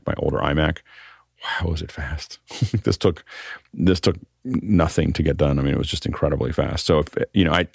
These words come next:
I don't know if I, if I was serious, I think I'd probably still come back. But you can see that that's a, that's a lot of geometry there that's being aggregated. Now, where it has trouble are these, um, uh,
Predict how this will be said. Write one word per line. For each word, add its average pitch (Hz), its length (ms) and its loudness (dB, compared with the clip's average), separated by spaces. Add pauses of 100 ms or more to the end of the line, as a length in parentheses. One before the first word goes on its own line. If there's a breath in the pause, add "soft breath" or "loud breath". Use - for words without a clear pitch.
I 92 80 2
don't 104 260 0
know 87 240 6
if 82 120 0
I, 80 160 6
if 82 140 4
I 85 60 6
was 73 120 2
serious, 87 480 4
I 73 80 4
think 76 140 2
I'd 73 100 2
probably 78 240 0
still 78 160 0
come 76 120 2
back. 73 160 2
But 85 100 2
you 87 60 2
can 85 120 0
see 127 240 4
that - 60 0
that's 101 200 2
a, 67 160 2 (560 loud breath)
that's - 180 0
a 76 60 4
lot 73 240 4
of 80 80 4
geometry 73 480 2
there 60 260 0 (160)
that's - 160 2
being 67 400 0 (320)
aggregated. 76 460 2
Now, 85 140 4
where 85 200 4
it 73 160 -2
has 92 280 0
trouble 80 560 2 (600 loud breath)
are 87 540 2 (320)
these, 82 400 4
um, 73 560 2 (720)
uh, 64 460 2